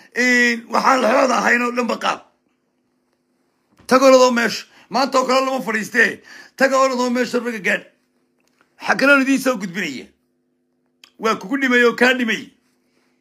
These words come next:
Inuu leekaan doono aanan garanayn. Inuu noqon doono aanan garanayn.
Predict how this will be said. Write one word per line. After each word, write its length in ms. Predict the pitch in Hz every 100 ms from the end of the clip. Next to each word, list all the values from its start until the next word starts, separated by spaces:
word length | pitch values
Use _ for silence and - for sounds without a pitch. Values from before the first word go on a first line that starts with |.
| _ _ _ - - - -
Inuu 280 | 277 269 254 233
leekaan 460 | 233 233 240 277 254
doono 220 | 247 247
aanan 260 | 262 254 233
garanayn. 360 | 240 233 143 - _ _ _ _ - _
Inuu 240 | - 262 254
noqon 280 | 240 254 254
doono 220 | 247 247
aanan 260 | 254 247 220
garanayn. 400 | 240 247 175